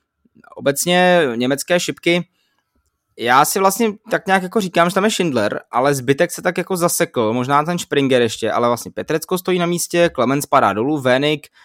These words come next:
nic moc, taky asi přijde o kartu. A těch hráčů, kteří tam jsou, je opravdu hodně, ale že by dělali nějakou díru do světa, to se prostě nedá říct v tuhle chvíli.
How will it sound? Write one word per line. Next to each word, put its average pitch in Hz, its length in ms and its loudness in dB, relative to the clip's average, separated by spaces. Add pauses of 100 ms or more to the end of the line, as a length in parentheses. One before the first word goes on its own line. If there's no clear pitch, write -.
(300)
nic 131 300 0
moc, 117 440 -4 (240)
taky 113 240 -2
asi 107 180 -4
přijde 117 260 -2
o 107 80 -6
kartu. 120 500 -2 (400)
A 98 60 -14
těch 147 160 -4
hráčů, 135 400 2
kteří 165 260 -4
tam 190 180 0
jsou, 123 560 -2
je 120 160 -2
opravdu 139 320 -2
hodně, 110 320 -2
ale 107 200 -2
že 110 120 -4
by 143 220 2 (320)
dělali 131 380 0
nějakou 151 360 0
díru 135 300 2
do 160 120 2
světa, 214 360 0
to - 180 -8
se 147 180 -4
prostě - 300 -8
nedá 151 260 2
říct 139 260 -6
v - 20 -16
tuhle 110 240 -4
chvíli. 95 360 -4